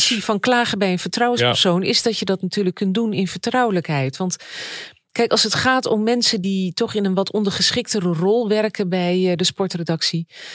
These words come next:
Speaker 1: Ja, als de keus dan op een gegeven moment gaat tussen iemand die daar net binnen is, op een tijdelijk contract werkt, eh, nog heel onervaren is, of de sterpresentator,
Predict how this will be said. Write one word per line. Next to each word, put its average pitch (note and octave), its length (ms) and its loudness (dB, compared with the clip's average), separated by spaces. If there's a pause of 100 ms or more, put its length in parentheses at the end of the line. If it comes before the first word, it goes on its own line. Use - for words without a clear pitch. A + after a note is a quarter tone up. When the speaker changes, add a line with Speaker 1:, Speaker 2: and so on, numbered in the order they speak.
(240)
Speaker 1:
Ja, - 200 0 (200)
als G#3+ 200 0
de A3 100 -4
keus C4 280 2
dan G#3 140 0
op F#3+ 80 -4
een - 60 -10
gegeven G3+ 260 -2
moment F#3+ 180 -4
gaat F#3+ 200 -2
tussen - 260 -2
iemand G3 240 -2
die F#3 100 -4
daar F3+ 140 0
net F3+ 220 0
binnen G3 280 0
is, F#3+ 280 2
op - 140 -6
een D3 80 -10
tijdelijk D3 360 -4
contract A3+ 420 -2
werkt, A3 480 0
eh, D#3+ 140 0
nog D3+ 260 -2
heel F3 240 0
onervaren F#3 680 0
is, D#3 260 0 (160)
of A3 340 0
de E3+ 180 -4
sterpresentator, D#3+ 1160 -2